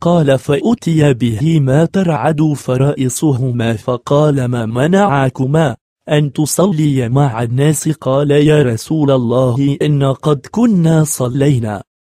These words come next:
في الرحال.' قال: 'فلا تفعلا، إذا صلى أحدكم في رحله ثم أدرك الصلاة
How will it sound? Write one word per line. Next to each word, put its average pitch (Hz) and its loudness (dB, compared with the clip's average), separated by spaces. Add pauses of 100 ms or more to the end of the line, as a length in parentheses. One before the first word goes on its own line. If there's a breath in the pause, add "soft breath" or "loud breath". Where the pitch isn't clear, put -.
في - -4
الرحال.' 185 0
قال: 165 0
'فلا 180 0
تفعلا، 185 0
إذا 131 0
صلى 202 0
أحدكم 147 -2
في 117 -4
رحله 170 0
ثم 147 2
أدرك 143 -2
الصلاة 135 -2